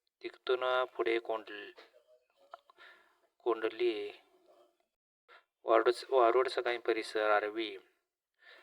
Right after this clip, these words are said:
आणि इकडे अचलपूर, परत, अ, जळगावचा काही परिसर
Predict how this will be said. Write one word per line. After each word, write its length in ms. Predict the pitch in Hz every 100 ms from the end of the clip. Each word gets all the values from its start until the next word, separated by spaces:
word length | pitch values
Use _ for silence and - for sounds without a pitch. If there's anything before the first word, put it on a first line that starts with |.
| _ _ _ -
आणि 220 | 117 110
इकडे 680 | 104 107 117 113 113 117 120 -
अचलपूर, 680 | 120 - 131 120 - 110 101 - _ _ - _ _ _ _ _ _ _ -
परत, 360 | 113 110 -
अ, 420 | 117 117 113 117 98 _ _ _ _ _ _ _ - - _ _ _ 117
जळगावचा 880 | 113 110 107 107 117 120 120 - 120
काही 220 | - 117
परिसर 580 | 113 113 107 - 107